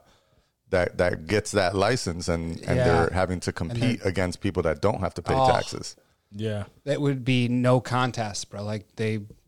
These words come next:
Speaker 2: nobody would go there. It maybe once just to see what it's like, like, just to say, "Oh, I went in and I got a receipt."
Speaker 1: I mean, I think
Speaker 2: and it
Speaker 1: you'll
Speaker 2: was
Speaker 1: still
Speaker 2: normal, like
Speaker 1: get, like, we talk-, I think we talked about it before when Casey was on the show, right? You'll still get those,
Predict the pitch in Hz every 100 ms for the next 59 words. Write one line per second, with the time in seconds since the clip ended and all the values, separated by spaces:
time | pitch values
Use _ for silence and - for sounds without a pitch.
0 | 113 107 113 117 117 110 110 107 101 107
1 | 104 101 104 98 - _ 117 107 113 127
2 | 127 113 120 143 - 113 - 117 - 113
3 | 110 110 - 104 107 139 - _ _ 113
4 | - 117 - - 117 170 202 190 185 185
5 | 180 180 175 165 160 160 160 156 151 -
6 | 170 175 170 135 131 127 139 165 156 127
7 | 170 160 131 143 127 - _ _ - -
8 | 120 135 147 156 127 113 139 120 123 113
9 | 107 104 95 92 101 98 92 85 82 -
10 | 98 - 95 85 82 - 82 87 85 101
11 | - 123 107 85 80 73